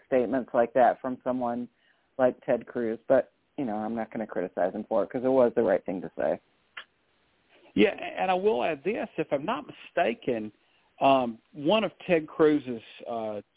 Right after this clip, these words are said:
Speaker 2: children has actually, um, come out, I believe, as bisexual. Now, she's rather young and all that, but, uh, there may be some kind of, you know, something happening around their dinner table causing him to maybe rethink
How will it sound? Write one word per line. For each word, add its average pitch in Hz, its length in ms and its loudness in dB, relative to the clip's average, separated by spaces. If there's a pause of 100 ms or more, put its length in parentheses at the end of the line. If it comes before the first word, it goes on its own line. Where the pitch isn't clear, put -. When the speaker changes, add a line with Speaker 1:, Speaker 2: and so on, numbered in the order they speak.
Speaker 2:
children 127 520 0 (340)
has 139 180 -2
actually, 127 840 -2
um, 113 420 -6 (460)
come 147 180 0
out, 175 200 2
I 131 60 0
believe, 160 360 -2
as 113 80 -4 (100)
bisexual. 117 580 0
Now, 113 180 -2
she's 147 180 -2
rather 143 220 4
young 151 420 -2
and 147 100 -2
all 139 180 0
that, 117 360 -4
but, 117 180 -6 (480)
uh, 131 180 -2
there 131 120 4
may 123 260 4
be 127 320 -2 (140)
some 113 260 2
kind 117 340 0
of, 104 160 0 (560)
you 120 160 2
know, 101 380 6 (320)
something 196 360 2
happening 139 580 -2
around 120 280 0
their 104 160 -4 (120)
dinner 143 360 0 (100)
table 101 420 -4 (300)
causing 120 400 0
him 110 340 -8
to 113 100 -8
maybe 104 300 -6
rethink 101 520 -2